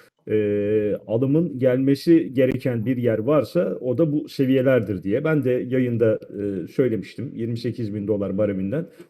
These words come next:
eklemeler yaptım. Hem Bitcoin tarafında hem Ethereum tarafında. E,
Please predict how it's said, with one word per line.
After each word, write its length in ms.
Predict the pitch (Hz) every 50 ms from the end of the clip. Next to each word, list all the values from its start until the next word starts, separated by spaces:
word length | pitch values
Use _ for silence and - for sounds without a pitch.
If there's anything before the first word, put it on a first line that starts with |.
| _ -
eklemeler 540 | 123 123 - - 120 104 104 110 135 143 135
yaptım. 360 | 127 117 110 - - 101 104
Hem 160 | 120 117 117
Bitcoin 340 | 120 - - 117 107 98 95
tarafında 380 | - 95 95 98 107 113 139
hem 140 | 139 131 110 - - _ _ _
Ethereum 380 | 107 107 - 123 110 104 95 92
tarafında. 520 | - 85 80 - - 85 87 160 262 - - _ _ _ _ _ _ _ -
E, 80 | 113